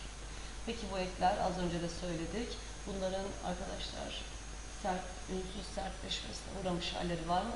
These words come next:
Evet, var. Ee, oldurganın geçişli haline getirebilmesi için şu eklere ihtiyacı var. E şimdi hemen örneklerime baktım.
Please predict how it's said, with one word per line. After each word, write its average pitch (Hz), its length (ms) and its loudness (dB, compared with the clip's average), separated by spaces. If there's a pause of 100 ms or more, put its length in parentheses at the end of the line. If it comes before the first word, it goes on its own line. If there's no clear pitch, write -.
Evet, 165 360 -2
var. 170 320 2 (840)
Ee, 170 600 4 (1200)
oldurganın 175 840 2 (320)
geçişli 180 1160 2 (240)
haline 165 320 6
getirebilmesi 165 760 0 (140)
için 226 200 0
şu - 180 -2
eklere 170 340 0
ihtiyacı 185 540 -2
var. 226 260 6 (460)
E 226 40 -2
şimdi 208 460 0 (1000)
hemen 190 280 8
örneklerime 180 640 6 (100)
baktım. 233 580 6